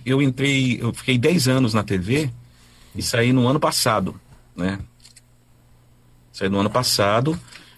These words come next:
e não foi uma, não foi uma saída assim, sem planejamento. A gente planejou muito, eu, minha esposa, a gente fez um, todo um, um plano de, de, de execução. A gente tá com uma loja aqui, né? Trabalha com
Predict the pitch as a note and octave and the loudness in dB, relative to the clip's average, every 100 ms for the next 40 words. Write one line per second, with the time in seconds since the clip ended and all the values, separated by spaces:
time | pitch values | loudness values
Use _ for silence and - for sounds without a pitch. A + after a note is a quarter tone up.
0 | _ _ G2+ G2+ F#2+ F#2+ F2+ F2 E2+ E2+ | _ _ -4 0 2 4 4 2 2 4
1 | E2+ - G#2+ G2+ G2 F#2+ F2+ E2 D2 C#2 | 2 0 0 2 4 4 2 2 0 -2
2 | - - _ _ - G2 - A2+ A2+ A2+ | -8 -18 _ _ -4 -4 -2 0 2 2
3 | A#2 G2+ G2 F#2+ - G#2 G2 E2 C#2 - | 2 2 2 0 -2 0 0 2 -2 -8
4 | _ _ _ _ _ _ _ - _ - | _ _ _ _ _ _ _ -20 _ -2
5 | A2+ G2+ G#2 G2 G#2+ G2 A2+ G#2 F#2+ - | 0 2 2 2 2 2 2 0 -2 -2
6 | G#2 G#2 F#2 A2+ G2 A2+ A#2 G#2+ F#2 G2 | 0 2 2 2 4 4 2 0 2 2
7 | F2+ E2+ - G2 G2+ F#2+ E2+ F2+ - - | 2 0 -2 2 2 2 -2 -2 -4 -4
8 | F2+ F#2 D#2 - G2+ G2 E2 D#2+ - - | 0 0 -2 -4 0 2 2 2 -2 -4
9 | - _ - - - F#2 G2+ G#2 F#2+ F2 | -6 _ -20 -8 -2 2 2 2 2 2
10 | D#2+ D#2+ _ _ - E2 - _ _ _ | 0 -4 _ _ -12 -10 -10 _ _ _
11 | _ _ _ - F2 G2+ - - A2 A2+ | _ _ _ -4 -2 0 0 0 2 2
12 | G2+ A#2 - A#2 A2+ F#2+ F#2+ A#2 A2+ A2+ | 2 0 2 2 2 4 4 4 2 -2
13 | A2+ - B2 A2+ A2+ G2+ F2+ F#2+ F2+ G2 | -4 -6 0 2 2 0 2 2 0 -2